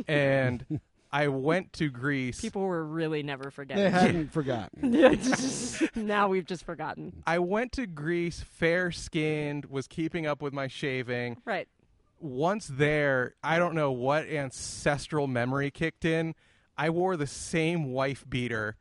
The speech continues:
Speaker 2: <laughs>
Speaker 1: for three weeks, did not shave once. Like, the afro went feral. Like, you know how you can just let, like, a farm pig out, and then a couple weeks later it's a boar? Like, you're like, "What? What the fuck? Like, Wilbur's got tusks now? What the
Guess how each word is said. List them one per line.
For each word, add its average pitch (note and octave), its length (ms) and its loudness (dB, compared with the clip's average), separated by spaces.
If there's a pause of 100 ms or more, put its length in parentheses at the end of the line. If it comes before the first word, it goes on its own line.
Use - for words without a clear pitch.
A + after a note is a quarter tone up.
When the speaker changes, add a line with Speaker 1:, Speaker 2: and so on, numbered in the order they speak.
(340)
Speaker 2:
<laughs> - 400 6
Speaker 1:
for F3 120 2
three F3+ 460 2
weeks, D#3 460 0 (160)
did F3 200 6
not F3+ 280 4
shave E3 460 0
once. B2+ 680 -2 (460)
Like, D3 300 2
the C#3+ 220 4
afro E3+ 500 6
went D3 220 0 (160)
feral. C#3+ 460 2
Like, D#3 180 0
you A3 60 0
know C#4 140 4
how D4 100 2
you A#3 100 -2
can E3+ 160 -4
just E3+ 140 -4
let, F3 220 2
like, E3 120 -2
a - 40 -2
farm E3 480 0
pig F#3 220 2
out, F#3+ 300 2 (320)
and E3 100 6
then E3+ 160 6
a D3 40 0
couple F3 340 4
weeks D#3+ 200 -2
later D#3+ 260 4
it's D#3 100 0
a B2 80 0
boar? D3 560 0
Like, C#4 420 6
you're G3 160 8
like, F3 260 8
"What? F#3 440 6
What G#3+ 160 0
the B2+ 120 -2
fuck? - 600 0
Like, D3 120 0
Wilbur's G3+ 400 4
got D3+ 240 0
tusks - 460 0
now? B3 300 6
What - 100 8
the A3 120 6